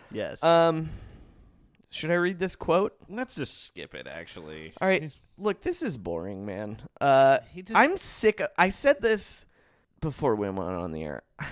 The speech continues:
Speaker 2: <sighs> I'm sick of Kevin Durant. Like, I love Kevin Durant. I'm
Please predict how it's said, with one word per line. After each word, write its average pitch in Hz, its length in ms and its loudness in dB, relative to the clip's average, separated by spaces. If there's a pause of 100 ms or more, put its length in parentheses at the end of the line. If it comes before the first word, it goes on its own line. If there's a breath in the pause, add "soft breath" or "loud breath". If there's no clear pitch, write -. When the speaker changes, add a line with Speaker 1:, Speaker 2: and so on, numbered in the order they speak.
Speaker 2:
<sighs> - 360 -20
I'm 180 140 -4
sick - 320 -4
of 120 160 -4
Kevin 87 320 -6
Durant. 85 420 -8 (500 soft breath)
Like, 175 200 4
I 180 100 8
love 190 400 6
Kevin 117 320 0
Durant. 104 420 -2 (240)
I'm 147 220 0